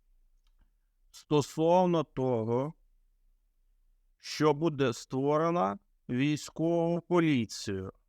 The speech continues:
Всім увага. Антон Гура казав, що буде медична поліція. Ні, буде саме військова поліція. Вже передбачено цілий законопроект, який розробляє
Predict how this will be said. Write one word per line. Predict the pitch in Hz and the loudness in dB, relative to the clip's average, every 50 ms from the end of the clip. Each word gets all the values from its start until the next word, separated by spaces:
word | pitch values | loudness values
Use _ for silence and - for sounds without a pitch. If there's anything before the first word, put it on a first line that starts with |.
| _ _ _ | _ _ _
Всім | - - - - 156 156 160 160 | -16 -16 -4 -2 0 2 2 2
увага. | 156 151 139 147 131 110 110 95 95 92 95 101 - _ _ _ _ _ _ _ _ _ _ _ _ _ _ _ _ | 0 0 2 4 4 2 2 -2 -8 -12 -12 -14 -14 _ _ _ _ _ _ _ _ _ _ _ _ _ _ _ _
Антон | - 127 131 139 139 - - 196 214 214 - - | 0 2 2 2 2 2 2 2 2 2 2 -2
Гура | 147 131 143 175 208 214 226 214 196 185 175 | -4 -2 -2 0 2 4 4 4 4 4 2
казав, | - - 175 156 139 151 170 175 185 175 | 2 0 0 0 2 2 2 2 2 2
що | - - - 180 165 | 0 -2 -2 -2 -2
буде | 156 165 185 170 156 180 156 | -2 -2 -2 2 4 4 4
медична | 110 143 151 165 185 175 151 160 165 196 196 175 - - - 127 123 117 | 4 4 4 4 4 2 0 -2 -2 0 0 0 0 0 2 2 2 2
поліція. | - - 117 110 104 98 - - - - - - - _ - - - _ _ _ _ _ _ | 0 -2 -4 -4 -4 -6 -8 -10 -14 -16 -18 -18 -18 _ -20 -20 -20 _ _ _ _ _ _
Ні, | - 123 127 135 120 113 107 - - _ _ _ _ _ _ _ | 0 2 4 4 4 2 0 -4 -10 _ _ _ _ _ _ _
буде | - 113 113 123 143 135 131 147 147 139 - - - _ | -10 -6 -4 -4 -4 0 2 2 4 4 2 0 -2 _
саме | - - - - 156 156 165 175 170 165 131 - - - _ - | -16 -12 -4 0 2 2 4 4 2 2 0 -2 -4 -10 _ -10
військова | 120 123 151 165 156 - - - - - 131 113 110 110 - | -4 0 0 0 0 0 -4 -10 -6 -4 -2 -2 0 -2 -4
поліція. | - 110 107 101 101 101 98 - - - 104 - 185 - _ _ _ _ _ _ _ _ _ - | -4 -4 -4 -4 -4 -6 -8 -10 -12 -12 -12 -12 -12 -16 _ _ _ _ _ _ _ _ _ -8
Вже | 143 151 151 202 220 214 180 - - - _ _ | -8 -4 0 2 4 4 2 2 -2 -10 _ _
передбачено | - 196 190 190 170 165 175 180 175 165 - - - 156 151 139 - _ _ _ _ _ _ _ _ _ _ | 0 2 2 2 0 0 2 4 4 4 2 0 0 0 0 0 -2 _ _ _ _ _ _ _ _ _ _
цілий | - - 175 180 170 165 156 143 135 | -6 0 2 4 4 4 4 4 2
законопроект, | 120 131 165 156 - 165 165 165 - - 170 175 185 196 202 - - - | 2 2 0 2 2 0 0 0 0 0 2 4 4 4 2 0 0 0
який | 160 156 139 - - 147 143 143 | 0 0 0 0 -2 0 2 2
розробляє | 139 143 131 127 139 143 139 139 151 151 156 160 160 156 151 | 2 2 0 -2 -2 -4 -2 0 0 2 2 2 2 0 0